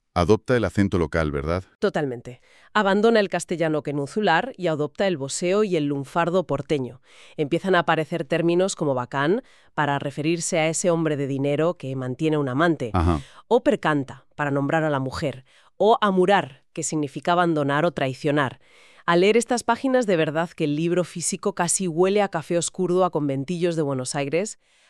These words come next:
Speaker 2: a la melancolía del bandoneón.
Speaker 1: Y a ver, el uso del lunfardo aquí no es un mero adorno estético, un capricho exótico del autor.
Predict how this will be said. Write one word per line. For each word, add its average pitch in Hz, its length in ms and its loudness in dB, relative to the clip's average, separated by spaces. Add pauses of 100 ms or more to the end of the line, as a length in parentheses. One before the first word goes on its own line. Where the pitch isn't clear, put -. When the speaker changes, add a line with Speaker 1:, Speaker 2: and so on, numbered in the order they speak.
Speaker 2:
a 165 80 0
la 160 80 2
melancolía 156 640 2
del 180 140 -2
bandoneón. 139 580 0
Speaker 1:
Y 82 120 4
a 85 40 4
ver, 101 240 4
el 85 180 2
uso 101 220 4
del 104 180 6
lunfardo 98 540 4
aquí 90 240 2
no 92 100 6
es 82 140 0
un 90 100 4
mero 90 200 6
adorno 85 340 4
estético, 98 540 2
un 92 180 6
capricho 95 520 2
exótico 95 520 2
del 80 140 4
autor. 90 320 2